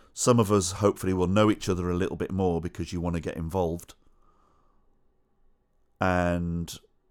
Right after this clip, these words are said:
the stupid Hearts Club universe will be starting to bear fruit that we couldn't have dreamed of, um, two years ago when I started it, sat in a funny little cottage in a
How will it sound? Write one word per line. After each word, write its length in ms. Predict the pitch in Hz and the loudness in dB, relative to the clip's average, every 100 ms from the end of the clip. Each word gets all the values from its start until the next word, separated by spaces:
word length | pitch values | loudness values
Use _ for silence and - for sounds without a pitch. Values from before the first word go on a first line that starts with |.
| _ _ _ _ _ _ _ _ _ _ | _ _ _ _ _ _ _ _ _ _
the 100 | 101 | -8
stupid 540 | - - - 101 98 92 | -6 -6 -4 -4 -4 -2
Hearts 320 | 98 - - | 0 0 -4
Club 220 | 92 87 | -6 -4
universe 880 | 95 104 98 85 85 90 - - - - - _ _ _ _ _ _ _ _ _ _ _ _ - | 0 0 0 -2 -2 -2 -6 -10 -14 -20 -20 _ _ _ _ _ _ _ _ _ _ _ _ -4
will 260 | 95 92 | 0 0
be 560 | 82 92 87 85 82 - 90 _ _ | 0 -4 -4 -4 -6 -10 -18 _ _
starting 340 | - 107 101 85 | -6 -2 -2 -4
to 100 | 87 | -10
bear 360 | - 101 92 | -4 0 2
fruit 380 | 90 - 110 98 - | 0 0 0 0 -6
that 160 | - | -10
we 340 | 92 87 87 87 | -6 -6 -6 -8
couldn't 300 | - 90 - | -8 -8 -10
have 120 | 87 | -10
dreamed 340 | - 113 101 | -4 -2 0
of, 300 | 87 82 - - - | -2 -4 -10 -12 -8
um, 500 | 82 82 82 85 - - - - _ - - | -6 -6 -6 -8 -12 -20 -20 -20 _ -20 -14
two 200 | - 92 | -6 -4
years 280 | 85 87 80 | -2 -2 -2
ago 240 | 82 85 | -2 0
when 140 | 87 82 | 0 -2
I 60 | |
started 440 | 82 - 87 - 85 | -6 -4 -4 -4 -6
it, 180 | - - | -8 -8
sat 280 | - 95 | -6 -6
in 120 | 85 85 | -4 -6
a 80 | |
funny 300 | 82 - 90 | -6 -6 -4
little 220 | 87 - 85 | -4 -6 -8
cottage 460 | - - 92 80 | -8 -6 -6 -6
in 140 | 92 90 | -6 -4
a 300 | 90 92 | -4 -6